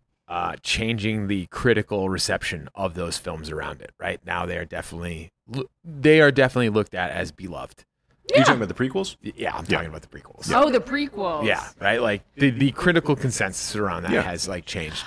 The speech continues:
Speaker 1: 'cause
Speaker 2: Because
Speaker 1: of the,
Speaker 2: they're,
Speaker 1: 'cause of the
Speaker 2: they're,
Speaker 1: youths.
Speaker 2: I, I to-, I saw it happen.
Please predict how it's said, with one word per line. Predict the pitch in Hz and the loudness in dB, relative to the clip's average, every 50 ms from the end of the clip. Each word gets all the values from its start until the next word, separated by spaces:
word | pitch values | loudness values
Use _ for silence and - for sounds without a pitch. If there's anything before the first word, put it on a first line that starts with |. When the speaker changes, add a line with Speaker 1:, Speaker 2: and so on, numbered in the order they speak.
| - | -8
Speaker 1:
'cause | - - 117 | -4 2 4
Speaker 2:
Because | 139 160 - - | 6 6 6 6
Speaker 1:
of | 156 165 | 6 6
the, | 165 151 143 135 | 6 4 4 4
Speaker 2:
they're, | 127 143 139 | 4 6 6
Speaker 1:
'cause | 139 135 | 6 6
of | 135 131 | 6 6
the | 127 | 4
Speaker 2:
they're, | 117 110 | 2 2
Speaker 1:
youths. | 104 95 87 - - - - - - | 0 -2 -2 -2 -2 -4 -4 -4 -2
Speaker 2:
I, | 107 113 113 113 113 110 90 | 0 2 2 2 2 0 0
I | 82 104 101 101 101 98 98 95 - | 0 0 0 2 0 0 -2 -4 -6
to-, | - 104 101 98 | -4 -2 -2 0
I | - 95 92 90 85 - | 0 0 0 -2 -4 -8
saw | _ - - 104 92 | _ -2 0 0 0
it | 92 | 0
happen. | 85 80 76 73 - - | -2 -4 -6 -6 -8 -14